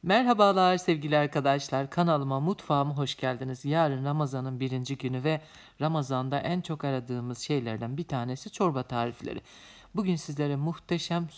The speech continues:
e, hanım ağa çorbası tarifini vereceğim. Gerçekten ekonomik bir çorba, her evde olan malzemelerle farklı bir çorba, çok güzel bir çorba. Hadi hemen yapımına başlayalım. Bir dolu yemek kaşığı tereyağımızı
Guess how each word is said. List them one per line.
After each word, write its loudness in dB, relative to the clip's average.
e, 2
hanım 2
ağa 2
çorbası -6
tarifini -2
vereceğim. 0
Gerçekten -2
ekonomik -2
bir 0
çorba, -2
her 0
evde 0
olan -2
malzemelerle -2
farklı -2
bir 2
çorba, -2
çok -8
güzel -2
bir -6
çorba. -6
Hadi -2
hemen -2
yapımına -2
başlayalım. -4
Bir 0
dolu 2
yemek -2
kaşığı -2
tereyağımızı -2